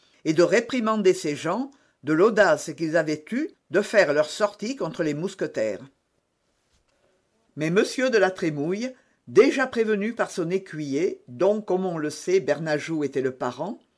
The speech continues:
lui fit répondre que ce n'était ni à monsieur de Tréville, ni à ses mousquetaires de se plaindre, mais bien au contraire à lui, dont les mousquetaires avaient chargé les gens et voulu brûler l'hôtel. Or,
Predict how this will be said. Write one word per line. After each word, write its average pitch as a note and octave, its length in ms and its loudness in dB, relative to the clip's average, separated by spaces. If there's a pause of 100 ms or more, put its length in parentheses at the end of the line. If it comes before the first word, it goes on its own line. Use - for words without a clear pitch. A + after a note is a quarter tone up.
(200)
lui F#3+ 220 0
fit G#3+ 180 -2
répondre F3+ 580 0
que D3+ 140 -4
ce G3+ 100 -2
n'était G3 320 4
ni F#3 260 0
à C#4 80 2
monsieur A#3 320 -4
de G3 100 4
Tréville, D#3 680 -2 (260)
ni G#3 180 0
à A#3+ 40 2
ses A#3 200 -2
mousquetaires G3 640 -2
de D3 80 -2
se D3 140 -6
plaindre, A3+ 520 -2 (320)
mais D#3 160 0
bien B3 320 2
au C4 80 0
contraire A3+ 500 2
à D3 60 4
lui, D#3 460 -2 (320)
dont F3 100 2
les F3+ 140 2
mousquetaires A3+ 640 2
avaient D3+ 180 2
chargé G#3 460 0
les F3 180 4
gens F3+ 380 -6 (200)
et D#3+ 120 2
voulu G3 300 -2
brûler G3 420 4
l'hôtel. F#3+ 560 -2 (1500)
Or, F#3 320 2